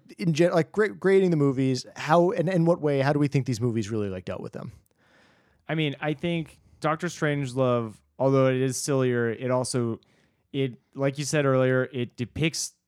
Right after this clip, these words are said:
Speaker 2: actual nuclear war happening
Speaker 1: Right.
Speaker 2: in a way that is serious with, like, the, especially I'm thinking of just the ending of all the explosions
Speaker 1: Yeah.
Speaker 2: wall to wall. And also it does depict both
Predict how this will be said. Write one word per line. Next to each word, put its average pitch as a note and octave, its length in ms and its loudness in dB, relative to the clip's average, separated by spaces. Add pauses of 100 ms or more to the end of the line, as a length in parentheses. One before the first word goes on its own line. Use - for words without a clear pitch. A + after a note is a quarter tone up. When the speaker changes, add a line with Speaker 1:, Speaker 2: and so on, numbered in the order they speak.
(180)
Speaker 2:
actual D3 460 0
nuclear C#3+ 420 2
war B2+ 260 2
happening G#2 680 -6
Speaker 1:
Right. F#2+ 220 -6 (180)
Speaker 2:
in D#3 120 -2
a D3+ 100 0
way C#3 320 2
that B2 380 -2
is B2+ 160 -6
serious D3+ 760 0 (100)
with, C3 320 -2
like, C3+ 320 -6
the, C3+ 240 -6 (160)
especially F3 400 -2
I'm D3 80 -2
thinking D3 200 -2
of B2 160 0
just A#2+ 200 -6
the A#2+ 140 -8
ending A#2 340 -4
of F#2+ 160 -8
all G#2+ 200 -4
the G#2 120 -8
explosions G2 640 -8
Speaker 1:
Yeah. G#2+ 160 -6
Speaker 2:
wall G#2 100 -2
to G2 60 -4
wall. F2+ 300 -8 (600)
And C#3 560 -2 (340)
also F3 300 2
it D3+ 120 0
does C#3 480 0 (420)
depict B2+ 440 -4
both A#2+ 300 0